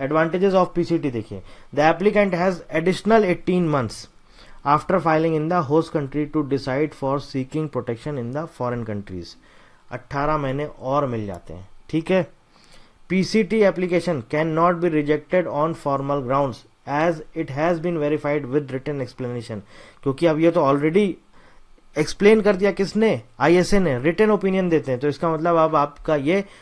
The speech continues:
रिजेक्ट नहीं किया जा सकता। और ये आपको अठारह महीने एक्स्ट्रा क्यों मिलते हैं, यहाँ पर देखिए, फिगर से बताया मैंने, ये क्या, आपने बारह महीने के अंदर आपको फाइल करना होता है, उसके बाद तीस महीने तक आपको ये उस कंट्री में जहाँ पर चाहिए वहाँ तक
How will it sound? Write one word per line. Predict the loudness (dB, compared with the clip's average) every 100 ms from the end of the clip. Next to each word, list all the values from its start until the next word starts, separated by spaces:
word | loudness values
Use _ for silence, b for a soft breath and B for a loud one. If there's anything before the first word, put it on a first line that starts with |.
| B
रिजेक्ट | -6 -2 -2 -2
नहीं | -6 -4 -2
किया | 0 0
जा | 0
सकता। | -4 -10 -14 -8
और | -2
ये | 0 0
आपको | -2 -2 -2
अठारह | -2 -4 -4
महीने | -2 -2 -4
एक्स्ट्रा | -4 -6
क्यों | -4 -2
मिलते | -2 -4 -6
हैं, | -12 B B B
यहाँ | -4 -2
पर | -2 -2
देखिए, | -2 -4
फिगर | -6 0 0
से | 0
बताया | -4 -4 -4
मैंने, | -4 -8 -10 B B B B -4
ये | -2
क्या, | 2 2
आपने | 2 0
बारह | -2 2 4 6
महीने | 4 2
के | 2
अंदर | 2 2
आपको | 0 -2
फाइल | 0 0
करना | 0 0
होता | 0 -2
है, | -6
उसके | -6 -6 -4
बाद | 0 0 -2 -10
तीस | -8 -6 -4
महीने | -2 -2 -2
तक | -4 0
आपको | 0 -2 -2 -2
ये | 0 -2 -2 -4
उस | -4 -4
कंट्री | -8 -6 -6
में | -4
जहाँ | -4 -4
पर | -4
चाहिए | -4 -4 -4 -6 B B -4
वहाँ | 0 0
तक | 0